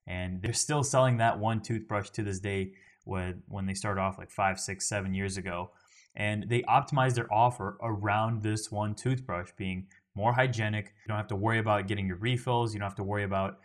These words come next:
getting new toothbrushes. It just made everything so much easier for the customer. And, you know, the value proposition was so much greater than the actual cost of the toothbrush, making the toothbrush actually seem cheaper than some of the other alternatives you'll find at Walmart, Target,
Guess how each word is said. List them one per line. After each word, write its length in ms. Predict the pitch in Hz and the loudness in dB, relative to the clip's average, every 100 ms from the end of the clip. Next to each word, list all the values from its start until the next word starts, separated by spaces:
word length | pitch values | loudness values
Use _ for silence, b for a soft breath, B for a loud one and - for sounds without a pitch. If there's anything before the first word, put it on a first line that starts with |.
| b b | b b
getting 240 | 101 95 | -4 -2
new 140 | 95 | -2
toothbrushes. 880 | 92 - 131 127 120 117 - 113 107 b b b | -2 -2 -2 -2 -2 -2 -2 -4 -4 b b b
It 160 | 113 | -6
just 200 | 113 127 | -2 0
made 160 | 131 127 | 2 2
everything 280 | 127 127 120 | 2 0 -2
so 160 | - | 0
much 220 | 127 117 - | 0 0 -2
easier 300 | 110 107 107 | -2 0 -2
for 180 | 110 | -4
the 80 | 101 | -6
customer. 400 | 98 104 - 101 | -4 -4 -4 -6
And, 220 | 98 98 98 - | -4 -4 -6 -14
you 80 | 104 | -8
know, 80 | 98 | -6
the 100 | 98 | -6
value 340 | 95 110 113 | 2 2 2
proposition 640 | 110 113 107 104 107 107 98 | 2 0 2 -2 -2 -4 -2
was 280 | 98 92 - b | -2 -4 -8 b
so 120 | - 131 | 2 4
much 220 | 127 - 135 | 4 0 -8
greater 520 | 104 101 117 127 107 104 | -4 2 4 4 2 -2
than 220 | 107 107 | -2 0
the 60 | |
actual 320 | 98 101 - 98 | 2 2 0 -4
cost 360 | - 104 98 | 4 6 4
of 60 | 95 | -2
the 80 | 90 | -6
toothbrush, 480 | - 113 - 98 | -4 -4 -4 -6
making 320 | - 107 107 95 | -6 -4 -4 -6
the 60 | |
toothbrush 540 | - 120 123 95 95 - _ - | -4 -4 -4 -4 -6 -10 _ -8
actually 260 | 110 - | -6 -4
seem 220 | 107 110 98 | -4 -4 -4
cheaper 580 | - 147 147 107 104 B B | 0 0 0 -2 -4 B B
than 140 | - 98 | -6 -4
some 140 | 120 | -2
of 60 | 107 | 0
the 80 | 107 | 0
other 220 | 110 110 | 2 2
alternatives 480 | 104 - 107 101 98 | 2 0 -2 -2 -2
you'll 120 | 101 | -4
find 200 | 104 98 | -2 -2
at 100 | 92 | -2
Walmart, 500 | 95 101 98 95 - | 0 2 2 -2 -4
Target, 520 | - 101 98 98 - | -2 -2 -2 -6 -8